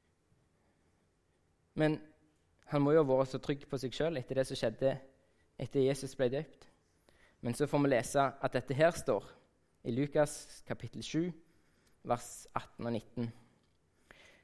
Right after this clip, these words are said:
Johannes fikk høre om alt Jesus gjorde av læresveinene sine. Da kalte han to av dem til seg, og sendte dem til Herren, og ba dem spørre, "Er du den som skal komme,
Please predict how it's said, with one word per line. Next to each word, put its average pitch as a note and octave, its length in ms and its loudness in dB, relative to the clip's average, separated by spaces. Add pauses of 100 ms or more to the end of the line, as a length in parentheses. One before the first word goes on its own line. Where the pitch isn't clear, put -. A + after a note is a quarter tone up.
(140)
Johannes F#3 400 2
fikk - 180 0 (140)
høre F3 400 6
om C#3 160 4
alt D3 320 -2 (100)
Jesus C3+ 380 0
gjorde B2 320 2 (180)
av G#2 140 -2
læresveinene C#3+ 720 0
sine. G2 260 -2 (1400)
Da D3 160 6
kalte B2+ 260 4
han D3+ 140 2
to D3+ 240 2
av C3 240 0
dem B2+ 260 4
til C3+ 160 0
seg, - 300 -4 (560)
og A#2 100 -10
sendte C3+ 400 0
dem D#3+ 160 6
til D3 140 -6
Herren, D#3 380 2 (360)
og A#2 120 -6
ba B2 160 8
dem B2 120 0
spørre, G#2 400 2 (1040)
"Er A#2 160 -4
du F3 200 2
den G3 240 2
som G#3 160 -2
skal E3+ 180 -2
komme, C3+ 320 6